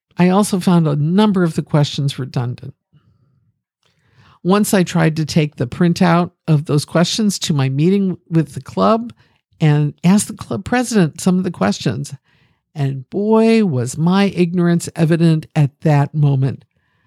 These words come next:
That president didn't have time for that. Then when I tried to call later to get more information,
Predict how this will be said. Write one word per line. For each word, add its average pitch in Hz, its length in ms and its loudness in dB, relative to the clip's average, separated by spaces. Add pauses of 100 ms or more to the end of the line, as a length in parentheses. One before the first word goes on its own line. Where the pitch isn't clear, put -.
(320)
That 339 180 -2
president 143 580 -2
didn't 127 220 0
have 123 160 0
time 123 260 -4
for 143 140 -4
that. 131 320 -2 (580)
Then 262 180 0
when 269 100 2
I 240 100 4
tried 220 280 0
to 202 80 -2
call 143 280 0
later 151 300 0
to 214 80 -8
get 156 180 -2
more 151 160 0
information, 214 800 0